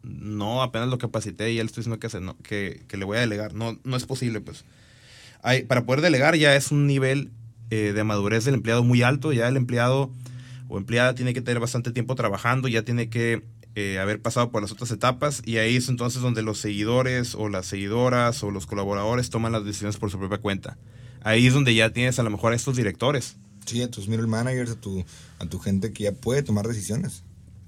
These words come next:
Speaker 1: Y que el otro día decíamos en el episodio pasado, ¿no? De que a veces no lo quieren tomar, pero no es porque a lo mejor no se hayan querido el puesto, pero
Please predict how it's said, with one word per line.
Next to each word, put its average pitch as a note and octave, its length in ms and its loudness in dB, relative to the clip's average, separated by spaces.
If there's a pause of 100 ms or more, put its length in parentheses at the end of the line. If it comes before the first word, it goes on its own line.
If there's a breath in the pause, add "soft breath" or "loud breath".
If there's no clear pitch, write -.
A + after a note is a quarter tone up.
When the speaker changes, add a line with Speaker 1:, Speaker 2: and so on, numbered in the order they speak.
(160)
Speaker 1:
Y A2 140 -2
que A2+ 120 2
el G#2+ 40 4
otro C#3 160 4
día B2+ 220 8
decíamos B2 600 4
en A2+ 140 0
el G#2 80 2
episodio G#2 320 0
pasado, A#2 400 2
¿no? A2+ 200 0
De G#2 100 -4
que G2 160 -4
a F#2+ 40 0
veces A2+ 220 -4
no C3+ 140 4
lo C#3+ 100 2
quieren C#3+ 220 0
tomar, C#3+ 400 2
pero G#2+ 420 -2
no B2+ 340 2
es D3 200 0
porque A#2+ 1000 2 (440)
a A2+ 40 -2
lo A2+ 100 -2
mejor A#2 260 -2
no C3+ 120 2
se C#3 100 0
hayan C3+ 180 2
querido A2+ 220 0
el A#2+ 80 -2
puesto, D#3 340 0
pero A2+ 200 -4